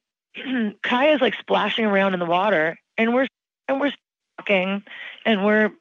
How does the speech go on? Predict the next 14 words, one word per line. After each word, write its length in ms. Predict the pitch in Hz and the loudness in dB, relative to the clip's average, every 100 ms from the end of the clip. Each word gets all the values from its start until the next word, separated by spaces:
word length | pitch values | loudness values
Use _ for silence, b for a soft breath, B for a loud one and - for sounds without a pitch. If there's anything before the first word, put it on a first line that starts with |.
| _ _ | _ _
and 280 | 208 196 196 - | 0 0 0 2
we're 100 | 220 | 2
watching 340 | 208 196 220 | 2 2 0
her 80 | 208 | -2
splash, 680 | - 202 165 165 170 - - b b b b _ - | 0 0 2 2 0 -2 -8 b b b b _ 0
and, 380 | 220 214 214 - - | 2 2 0 -2 -2
and 200 | 202 190 | 0 4
Lola's 360 | 240 330 214 - - | 4 4 2 0 -2
standing 600 | 277 339 330 165 123 - | 2 2 2 0 -2 -8
right 180 | 185 180 | -4 -2
next 220 | 202 - | -2 -4
to 80 | - | -4
her, 180 | - - - | -6 -8 -2
like, 240 | 196 190 | -2 -2